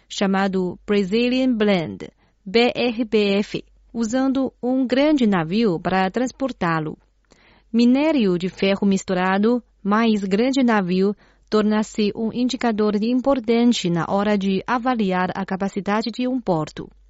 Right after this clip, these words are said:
O de Dalian aproveitou esta oportunidade.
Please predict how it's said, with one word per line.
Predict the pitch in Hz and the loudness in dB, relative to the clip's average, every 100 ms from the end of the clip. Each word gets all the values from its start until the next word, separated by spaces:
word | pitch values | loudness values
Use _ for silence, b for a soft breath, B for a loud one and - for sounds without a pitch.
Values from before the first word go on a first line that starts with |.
| - b b b b _ | -20 b b b b _
O | 277 277 | -2 0
de | 285 | 2
Dalian | 254 254 226 220 240 | 2 2 4 2 0
aproveitou | 208 214 233 214 220 190 226 226 | -2 -4 -4 -2 -2 2 2 2
esta | 208 208 - 220 | -2 -4 -2 0
oportunidade. | 233 208 233 226 226 165 160 156 - | -2 -4 -6 -2 -2 0 -4 -4 -6